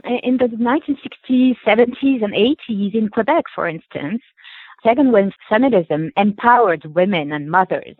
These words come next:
who thus developed a certain taste for what we now call complementary and alternative medicine. But first of all, who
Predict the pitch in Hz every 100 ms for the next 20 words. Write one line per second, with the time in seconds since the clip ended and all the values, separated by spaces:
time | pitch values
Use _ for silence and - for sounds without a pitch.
0 | _ 180 175 208 208 233 214 _ - 240
1 | 277 247 220 - _ 202 - - 277 269
2 | 240 - 277 208 - _ - - 190 175
3 | 196 - 202 190 165 - 180 160 156 -
4 | - _ 185 170 180 170 160 170 160 156
5 | 147 151 160 151 156 - 359 381 - 160
6 | 151 - - - _ 247 247 - 339 415
7 | - 294 202 185 185 214